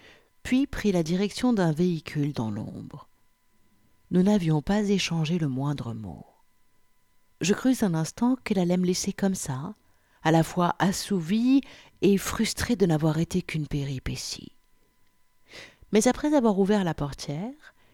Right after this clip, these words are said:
et avoir brièvement fouillé dans l'habitacle, elle revint vers moi, un petit paquet à la main. « Cette histoire ne m'appartient plus. C'est désormais la tienne.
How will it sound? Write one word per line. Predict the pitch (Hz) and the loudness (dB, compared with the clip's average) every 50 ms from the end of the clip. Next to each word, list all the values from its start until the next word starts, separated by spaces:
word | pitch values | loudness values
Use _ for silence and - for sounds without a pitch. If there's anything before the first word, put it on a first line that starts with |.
| _ _ _ - | _ _ _ 2
et | 180 170 165 | 4 6 6
avoir | 151 156 170 160 151 147 | 6 6 6 4 4 2
brièvement | 139 151 170 180 180 180 185 170 170 156 156 151 | 0 0 0 2 2 2 2 2 0 0 -2 -2
fouillé | - - - 185 175 151 175 185 | -4 -6 -4 -4 -2 0 0 0
dans | - - 120 | 0 -2 -4
l'habitacle, | - - 131 143 143 - - 196 202 233 247 - - 285 277 - _ - - _ _ _ _ _ _ _ _ _ - | -2 -4 -4 -4 -6 -8 -6 -6 -4 -4 -6 -8 -8 -8 -8 -10 _ -20 -20 _ _ _ _ _ _ _ _ _ -2
elle | 185 190 190 196 | 2 2 4 4
revint | 196 233 254 247 269 269 262 | 4 4 4 4 6 4 6
vers | 214 208 185 160 160 | 6 4 4 2 0
moi, | 160 151 147 165 208 269 330 _ _ _ _ _ _ _ _ _ _ _ _ - | 0 -2 -2 -2 -4 -6 -8 _ _ _ _ _ _ _ _ _ _ _ _ 0
un | 185 185 | 2 2
petit | 175 - - 254 - - - 302 | 2 0 -2 -4 -4 -4 -6 -6
paquet | - - - 202 - - - 220 202 175 | -4 -2 -2 -2 -2 -2 -2 0 0 0
à | 151 | 0
la | 139 127 131 | -2 -4 -4
main. « | 131 131 - - 123 - - _ _ _ _ _ _ _ _ _ _ _ _ _ _ _ _ _ _ _ _ - - - - - _ | -4 -6 -6 -8 -10 -12 -14 _ _ _ _ _ _ _ _ _ _ _ _ _ _ _ _ _ _ _ _ -20 -18 -18 -20 -20 _
Cette | - - 175 - - | -12 -10 -8 -6 -4
histoire | 170 156 - - 165 160 | -4 -4 0 0 0 2
ne | 156 | 2
m'appartient | 151 147 147 - 147 147 - - 156 151 - | 2 2 0 0 -4 -6 -6 -6 -6 -6 -6
plus. | - - - - - 190 196 _ _ _ _ _ _ _ _ _ _ _ _ _ _ _ | -8 -10 -10 -10 -10 -12 -16 _ _ _ _ _ _ _ _ _ _ _ _ _ _ _
C'est | - - 160 151 | -4 0 0 2
désormais | 160 156 151 156 143 147 143 143 | 2 4 2 2 0 0 -2 -2
la | 143 139 | -4 -4
tienne. | - - - 143 147 | -6 -8 -8 -8 -8